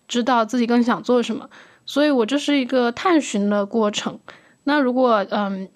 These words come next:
在听这个，这个节目的朋友们是想要去探索自己的话，我觉得这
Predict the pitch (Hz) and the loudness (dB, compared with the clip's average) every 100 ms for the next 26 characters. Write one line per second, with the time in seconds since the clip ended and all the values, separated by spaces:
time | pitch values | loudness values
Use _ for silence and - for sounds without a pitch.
0 | _ _ - - _ _ _ _ 311 277 | _ _ -20 -20 _ _ _ _ 0 0
1 | - 302 302 294 294 277 247 285 254 220 | 2 4 6 4 4 2 2 0 2 2
2 | 233 247 233 254 220 214 208 208 214 269 | 4 4 4 2 0 0 0 -2 0 0
3 | 262 196 196 233 233 254 254 247 240 196 | 0 -2 0 0 0 0 2 0 0 -2
4 | 220 220 214 185 190 233 214 208 196 196 | -2 -2 -2 -4 -4 -2 0 -2 -2 -2
5 | 220 240 233 | 0 -2 -2